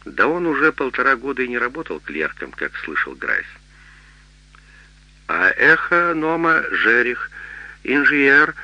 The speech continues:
противопоганной биопакости».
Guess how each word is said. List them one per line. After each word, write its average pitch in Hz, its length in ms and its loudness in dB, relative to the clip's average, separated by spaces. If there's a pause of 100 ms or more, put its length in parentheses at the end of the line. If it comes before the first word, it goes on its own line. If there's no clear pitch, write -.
(280)
противопоганной 143 1000 2 (220)
биопакости». - 960 -2